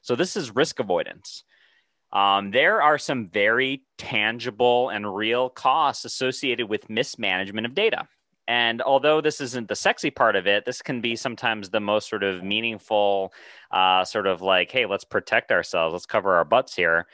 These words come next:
is making sure that, you know, you're not gonna get hit by fines and, and other types of legal and financial risk related to data governance and data compliance. Uh, you know, uh,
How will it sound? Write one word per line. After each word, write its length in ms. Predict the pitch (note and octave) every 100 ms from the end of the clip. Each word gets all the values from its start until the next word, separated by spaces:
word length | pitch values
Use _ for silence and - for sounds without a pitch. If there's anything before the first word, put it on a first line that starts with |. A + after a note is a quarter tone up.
| - -
is 160 | - G#2+
making 360 | A#2+ C3 C#3 B2
sure 360 | - B2 B2
that, 300 | A#2+ A#2 A2+
you 100 | A2
know, 120 | G#2+
you're 220 | G#2+ G#2 A2
not 260 | G#2+ A2+
gonna 180 | B2 A2
get 180 | G#2+ -
hit 280 | F#2+ G2+ -
by 180 | F#2+
fines 680 | F2+ - F2 F#2 A#2+ C#3 -
and, 220 | G2 F#2
and 200 | F#2 F#2 F#2+
other 240 | G#2 A2
types 400 | - G2+ G2+ -
of 140 | F2
legal 320 | F2+ G2 G#2 G2+
and 120 | F2+
financial 540 | F#2+ F#2 F#2 - F#2+
risk 480 | G#2 D#3+ B2+ - - - - _
related 540 | A2+ G#2+ A2 A2+ B2 G#2+
to 380 | - A#2 A2 G2+
data 200 | G#2 G#2
governance 440 | F#2+ F2+ F#2 F#2
and 100 | F#2
data 140 | G2+
compliance. 760 | G#2 A2 C3 E3 D#2 - - - -
Uh, 260 | D#2 D2+ C2+
you 100 | E2+
know, 280 | E2+ F2+ D2
uh, 160 | D2+